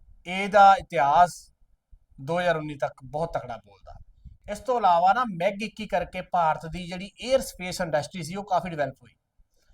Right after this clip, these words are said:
ਦੇਸ਼ ਵਿੱਚ ਹੀ ਮੈਨੂਫੈਕਚਰਿੰਗ ਸ਼ੁਰੂ ਹੋ ਗਈ, ਭਾਰਤ ਨੂੰ ਨਵੀਂ ਟੈਕਨੋਲੋਜੀ ਮਿਲੀ,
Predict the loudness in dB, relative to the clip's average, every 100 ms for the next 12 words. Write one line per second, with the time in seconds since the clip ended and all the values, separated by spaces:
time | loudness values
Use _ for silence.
0 | _ -20 -10 -2 0 2 -2 -2 -4 -4
1 | -4 -8 -8 -10 -10 -10 -8 -8 -10 -14
2 | _ _ _ _ _ 0 4 2 0 -4
3 | -4 -4 -6 -10 -6 0 0 0 -6 -8
4 | -10